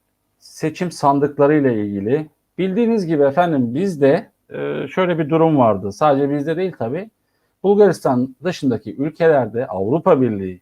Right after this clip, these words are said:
üyesi olmayan ülkelerde maksimum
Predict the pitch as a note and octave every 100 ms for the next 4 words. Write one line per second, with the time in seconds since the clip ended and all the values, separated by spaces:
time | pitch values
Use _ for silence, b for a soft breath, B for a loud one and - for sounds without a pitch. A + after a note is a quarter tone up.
0 | _ _ _ _ _ _ _ A2 G#2+ G#2+
1 | G2+ - C3 C#3+ C#3 G#2 F#2+ G2+ G#2 G#2+
2 | G2+ F#2 F#2+ D3+ A3 _ _ _ _ A#2+
3 | F3+ G#3 - A#2+ C3+ G#3